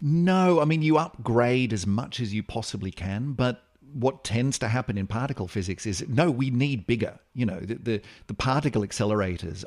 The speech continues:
of fifty-seven years ago would be laughable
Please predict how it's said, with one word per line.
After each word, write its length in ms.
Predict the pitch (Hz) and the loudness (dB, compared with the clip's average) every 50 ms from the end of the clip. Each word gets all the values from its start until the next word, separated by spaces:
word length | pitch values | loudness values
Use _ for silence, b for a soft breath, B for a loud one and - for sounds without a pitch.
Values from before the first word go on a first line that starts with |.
| - | -2
of 440 | - 98 92 90 85 85 - - - b b b b b b | 0 0 0 0 -2 -6 -8 -12 -16 b b b b b b
fifty-seven 840 | b - - - 127 107 - - 98 - - 107 98 87 92 87 87 | b -14 -4 -2 -2 -2 -2 -2 -6 -2 0 0 0 0 -2 -2 -2
years 260 | 90 98 101 104 95 | 0 0 0 0 0
ago 460 | 95 - - 92 98 110 - - - _ b b b b b b | -2 -6 -8 -10 -10 -12 -16 -16 -18 _ b b b b b b
would 280 | 131 113 117 123 104 92 | -4 -2 -2 -2 0 0
be 140 | 117 110 | -2 -2
laughable 960 | 104 101 104 104 101 101 107 120 156 170 165 - - 110 - - - - - | 0 0 -2 -2 -2 -2 -2 -2 0 0 -2 -2 -4 -6 -8 -8 -10 -16 -18